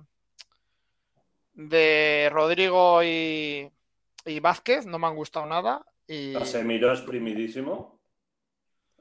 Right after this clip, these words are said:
Speaker 2: A Casemiro hay que rotarlo, porque está exprimidísimo.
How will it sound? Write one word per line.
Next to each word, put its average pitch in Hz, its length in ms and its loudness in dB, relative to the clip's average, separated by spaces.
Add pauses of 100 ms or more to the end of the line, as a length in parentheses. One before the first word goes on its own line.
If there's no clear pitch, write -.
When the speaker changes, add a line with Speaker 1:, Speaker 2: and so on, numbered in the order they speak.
Speaker 2:
A 113 120 -20
Casemiro 104 800 0
hay 104 100 -2
que 107 100 -10
rotarlo, 113 760 -8 (140)
porque 101 200 -20
está 104 180 -18
exprimidísimo. 107 1040 -14